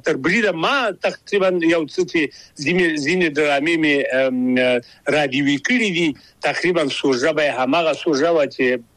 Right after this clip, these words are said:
په یو پرله پسې، په یو لنډ داستان کې یا، یا په ناول کې به موجوده وه، ما هغه ته داسې یو بڼه ورکړې ده. او په لیکلو کې هم چې دغه د ډرامې تاریخ او فن کتاب مې چې هم لیکلی، تقریبا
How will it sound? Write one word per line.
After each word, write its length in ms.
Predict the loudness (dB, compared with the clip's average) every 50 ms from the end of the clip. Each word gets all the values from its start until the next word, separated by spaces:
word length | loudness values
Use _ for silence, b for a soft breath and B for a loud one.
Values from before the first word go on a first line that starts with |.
| _ _
په 80 | -2 0
یو 120 | 0 0 0 -2
پرله 220 | -2 0 0 -2 -2 -4
پسې، 260 | -6 -4 -2 -2 0 -2 -4 B B B B B -4 -4 -2 0
په 60 | 0
یو 160 | 2 2 2 2 2
لنډ 160 | 0 0 0 0 0
داستان 420 | 0 0 0 0 0 0 0 0 -2
کې 100 | -2 0 0 2
یا، 60 | 2 2 2 0
یا 60 | 0 0
په 180 | -2 -2 -2 0
ناول 280 | 0 0 2 2 0 0
کې 140 | -2 -2 -2 0
به 80 | 0 2 2
موجوده 400 | 0 0 0 0 0 2 2 2 2
وه، 80 | 0 -2 b b b b b _
ما 120 | -4 -2 -2
هغه 260 | 0 0 0 0 0 0 0
ته 60 | 0
داسې 240 | 0 0 -2 0 0 -2
یو 100 | -2 0
بڼه 240 | 0 0 0 0 0
ورکړې 440 | 0 0 -2 -2 -2 -2 0 0 0 -2
ده. 60 | -2 -4 B B B B B B -2
او 80 | -2 0
په 100 | 0 0 0 0
لیکلو 320 | 0 0 0 0 0 0 0 0
کې 80 | -2 0 0
هم 100 | 0 -2 -2
چې 120 | -4 -2 -2 -2 0
دغه 160 | 0 0 0 0 0
د 120 | -2 -2 -2 0 0
ډرامې 340 | 0 0 2 0 0 -2 0 0 -2
تاریخ 300 | 0 0 0 -2 -2 -4
او 80 | -4 -2 0
فن 160 | -2 -2 -2 B B B B B B -8 -8
کتاب 240 | -4 -2 -2 -2 0
مې 100 | 0 -2 -2
چې 80 | 0
هم 100 | 0 0 2
لیکلی، 380 | 0 0 0 0 2 2 0 -2 B B B B B _ -4
تقریبا 340 | -4 0 0 0 0 2